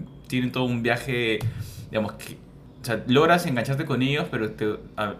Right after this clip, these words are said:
a veces te da ganas de cruzar la pantalla y decirles, "Oye, cholo, pa-, para acá la mano porque te vas a ir al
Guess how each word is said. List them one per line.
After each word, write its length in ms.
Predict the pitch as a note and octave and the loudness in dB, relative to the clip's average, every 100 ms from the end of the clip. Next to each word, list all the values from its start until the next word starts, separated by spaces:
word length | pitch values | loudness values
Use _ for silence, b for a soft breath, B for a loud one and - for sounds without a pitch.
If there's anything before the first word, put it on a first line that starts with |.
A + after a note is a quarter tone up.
| - | 0
a 100 | G#2 | 0
veces 240 | B2 C3+ | 0 -2
te 80 | C3+ | 4
da 180 | A2+ B2 | 6 8
ganas 240 | B2+ C3+ | 6 4
de 140 | C3 | 2
cruzar 360 | - G2 - A#2+ | -2 -6 -2 -2
la 140 | B2 | 0
pantalla 320 | B2+ G2+ A2+ A#2 | -2 2 6 6
y 60 | |
decirles, 280 | A2 - A2 | 4 0 -2
"Oye, 200 | G2+ F#2+ D#2 - - - - - - | -2 -2 -4 -12 -4 -2 -2 -4 -6
cholo, 420 | - G2 D#2 - - - - - - - - | -2 -2 -2 -8 -12 -20 -20 -18 -18 -20 -16
pa-, 160 | - - | -14 4
para 240 | B2 A2+ | 8 8
acá 220 | A2+ A#2+ | 8 8
la 120 | A2+ A#2 | 6 6
mano 300 | A#2 B2 A#2 | 6 4 0
porque 200 | G#2 F#2+ | -2 -4
te 140 | F#2+ | -4
vas 180 | F#2 - | -4 -6
a 40 | |
ir 120 | A2 G#2+ | -6 -4
al 140 | G2+ | -6